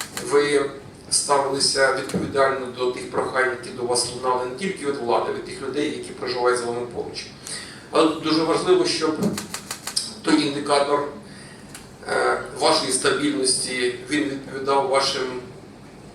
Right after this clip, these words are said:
і викликам часу, і вашим очікуванням.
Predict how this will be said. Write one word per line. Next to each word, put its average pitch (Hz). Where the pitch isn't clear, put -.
і 131
викликам 147
часу, 156
і 127
вашим 143
очікуванням. 110